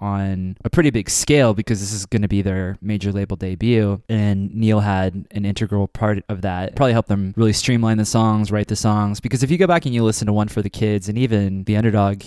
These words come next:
E P, there's songs that maybe don't have the most traditional song structure. You listen to a song like October Nights, which I absolutely adore the song, will always love the song. It takes me back to a time and place. But it's kind of a weird song. The structure's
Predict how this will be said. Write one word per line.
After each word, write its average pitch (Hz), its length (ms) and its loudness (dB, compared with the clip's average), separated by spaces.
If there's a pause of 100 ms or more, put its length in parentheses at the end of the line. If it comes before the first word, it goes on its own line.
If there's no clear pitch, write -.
(160)
E 104 140 -4
P, 98 500 -6
there's 117 220 4
songs 143 440 2
that 107 440 2
maybe 113 220 -2
don't 107 240 0
have 113 180 -2
the 110 80 -2
most 107 280 -2
traditional 104 800 -2
song 110 420 2
structure. 131 800 0
You 110 100 0
listen 110 220 0
to 104 140 2
a 101 60 2
song 104 280 0
like 98 220 -4
October 107 440 -2
Nights, 101 300 -4
which 107 160 -4
I 110 160 0
absolutely 104 560 0
adore 101 240 2
the 101 100 0
song, 101 380 -2
will 104 180 2
always 98 380 0
love 101 160 -2
the 98 100 -2
song. 98 380 -2
It 98 80 -4
takes - 240 -6
me 101 80 -2
back 101 220 -2
to 101 120 -2
a 95 40 0
time 95 260 -4
and 95 120 -8
place. 95 440 -4
But 120 120 4
it's 123 100 -2
kind 180 140 2
of 180 80 2
a 131 60 6
weird 113 300 4
song. 101 360 2
The 104 180 4
structure's 113 640 0